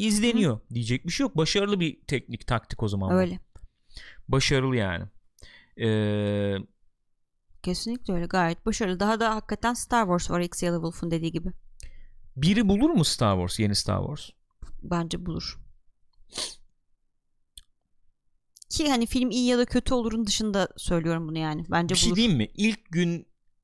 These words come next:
Speaker 1: özellikle ilk gün izlenimlerinden sonra ikinci hafta çok etkilenir gibi geliyor Star Wars'ta.
Speaker 2: Hmm.
Speaker 1: Her film için ikinci hafta o kadar etkilenir diye düşünmüyorum.
Speaker 2: Hı hı.
Speaker 1: Ama Star Wars'ta, e, ikinci hafta, e, gişesi bayağı etkilenecek gibi geliyor bana.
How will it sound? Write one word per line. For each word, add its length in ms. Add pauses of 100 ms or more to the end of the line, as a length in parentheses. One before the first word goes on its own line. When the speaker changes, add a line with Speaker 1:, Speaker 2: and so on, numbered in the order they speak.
(100)
Speaker 1:
özellikle 440
ilk 380
gün 240
izlenimlerinden 720
sonra 240
ikinci 380
hafta 200
çok 240
etkilenir 420
gibi 180
geliyor 200
Star 300
Wars'ta. 440
Speaker 2:
Hmm. 320
Speaker 1:
Her 220
film 220
için 220
ikinci 360
hafta 320
o 120
kadar 240
etkilenir 600
diye 160
düşünmüyorum. 600
Speaker 2:
Hı 40
hı. 160 (100)
Speaker 1:
Ama 140
Star 300
Wars'ta, 640
e, 360
ikinci 440
hafta, 500
e, 300
gişesi 520
bayağı 260
etkilenecek 640
gibi 140
geliyor 300
bana. 200